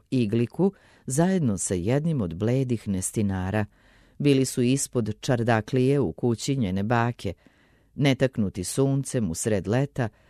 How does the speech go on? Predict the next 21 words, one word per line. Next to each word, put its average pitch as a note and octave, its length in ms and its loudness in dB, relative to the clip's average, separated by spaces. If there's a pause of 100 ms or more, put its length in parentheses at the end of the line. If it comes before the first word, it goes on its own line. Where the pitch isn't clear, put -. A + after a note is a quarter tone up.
(140)
bili G#3+ 260 2
su C#3+ 180 -2
poput B2 320 -2
blizanaca D3+ 720 0
iz F#2 220 -2
neke C3 260 0
druge B2 360 -2
svemirske A2 720 -2
širine, A#2 560 2 (360)
u B2+ 120 -2
kratkoj E3 500 0
poseti C#3+ 500 -2
zemlji. D#3 480 2 (760)
Nestinar C#3+ 680 2
me C3+ 140 2
je A#2+ 80 2
pozdravio B2+ 600 0
ljubaznim, C#3 600 2
ali F3+ 200 2
uzdržanim A2 680 0
osmehom. G#2+ 680 -2